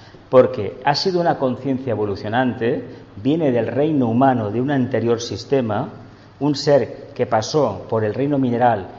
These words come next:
el vegetal y el animal, llegó al humano y como conciencia manásica activa,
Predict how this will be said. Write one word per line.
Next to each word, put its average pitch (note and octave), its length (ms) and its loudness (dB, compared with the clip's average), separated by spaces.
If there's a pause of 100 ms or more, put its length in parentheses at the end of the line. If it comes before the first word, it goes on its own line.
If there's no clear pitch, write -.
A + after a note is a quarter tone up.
(140)
el A2 140 -4
vegetal G#2 720 -2
y A2 100 -4
el G#2 120 -2
animal, G#2 520 -2
llegó G#2 220 2
al D#3+ 80 4
humano B2+ 420 0 (560)
y C3 140 -6
como A#2 400 -2
conciencia C#3 640 -2
manásica G#2 920 -6
activa, C3 680 -2